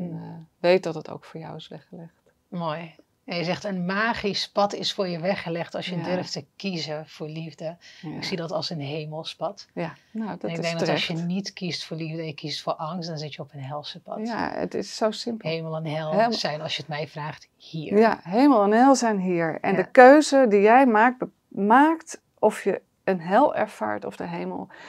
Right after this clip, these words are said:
Speaker 2: En ik ervaar inmiddels al een aantal jaren echt de hemel op aarde.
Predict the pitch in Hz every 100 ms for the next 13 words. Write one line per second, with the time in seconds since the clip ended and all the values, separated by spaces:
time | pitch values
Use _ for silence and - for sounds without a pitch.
0 | - - 185 - 294 302 - 202 214 190
1 | - 196 196 190 185 - - - - 190
2 | - 214 226 196 175 - - 220 - 170
3 | 170 185 233 202 - 175 - 220 240 277